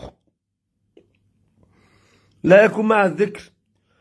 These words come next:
بل تزداد بالمعاصي و-، وت-، وتزداد رسوخا بمعاصيها، بمعاصي أهل الشعوذة. ولذلك تراه كالسحر هذا الذي وضع في أكثر من باب وفتحه في دقيقة واحدة وخرج، هذا في أفعال جن،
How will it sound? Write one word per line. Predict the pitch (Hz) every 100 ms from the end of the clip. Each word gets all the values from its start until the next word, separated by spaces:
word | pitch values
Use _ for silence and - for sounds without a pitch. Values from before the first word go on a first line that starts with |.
| _ _
بل | 156 165
تزداد | 175 170 214 202
بالمعاصي | 180 175 175 208 - - _ _ _ _ _ _ _
و-، | 151 143 156 156 -
وت-، | 143 123
وتزداد | 143 135 151 147 196
رسوخا | 170 - 175 170
بمعاصيها، | 156 156 151 147 170 117 - _ _ _ _ _ _ _ _ _ _ _ - - -
بمعاصي | 143 156 180 180 180
أهل |
الشعوذة. | 156 - 135 160 123 104 _ _ _ _
ولذلك | 147 143 185 175 - _ _ -
تراه | 165 196 190
كالسحر | 175 170 170 202 143 151
هذا | 170 165
الذي | 160 156
وضع | 175 170 151
في | 143 170
أكثر | 185 - 143
من | 143
باب | 151 180
وفتحه | 185 208 214 - 170 170 - - _ _ -
في | 165
دقيقة | 170 196 196 240 190
واحدة | 170 - 175 - - _ _
وخرج، | 131 131 190 135 - - _ -
هذا | 170 202
في | 196
أفعال | 170 185 220
جن، | 226 220 175